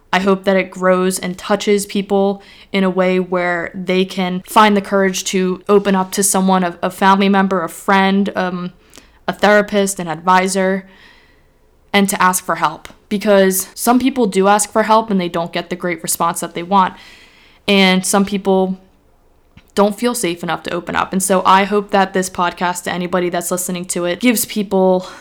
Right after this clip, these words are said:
the courage and hopefully relate to one story or another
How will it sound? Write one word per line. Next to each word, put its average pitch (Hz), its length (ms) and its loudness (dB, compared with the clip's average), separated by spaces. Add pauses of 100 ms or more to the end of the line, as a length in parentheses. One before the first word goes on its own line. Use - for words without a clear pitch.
(180)
the 208 100 0
courage 185 720 -2
and 180 500 -4 (760)
hopefully 196 840 0
relate 185 460 -2
to 180 420 -6 (380)
one 214 240 2
story 180 380 0
or 175 160 -4
another 170 500 -6